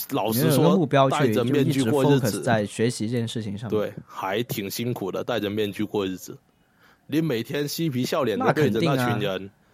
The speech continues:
Speaker 1: 回到家你就得把所有的不开心、不屑，要不就对着空气发泄，对着、对着你的、对着你的房间发泄，对着你的游戏发泄，甚至对着你的父母发泄，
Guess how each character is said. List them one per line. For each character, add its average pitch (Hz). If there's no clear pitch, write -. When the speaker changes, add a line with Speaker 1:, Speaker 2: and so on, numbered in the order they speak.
Speaker 1:
回 135
到 165
家 135
你 104
就 151
得 98
把 95
所 113
有 113
的 95
不 160
开 131
心、 127
不 107
屑， 117
要 160
不 170
就 175
对 165
着 143
空 147
气 143
发 131
泄， 123
对 160
着、 127
对 151
着 131
你 104
的、 107
对 160
着 131
你 107
的 110
房 117
间 143
发 143
泄， 143
对 143
着 120
你 104
的 104
游 101
戏 147
发 127
泄， 123
甚 139
至 139
对 139
着 113
你 95
的 98
父 131
母 95
发 98
泄， 95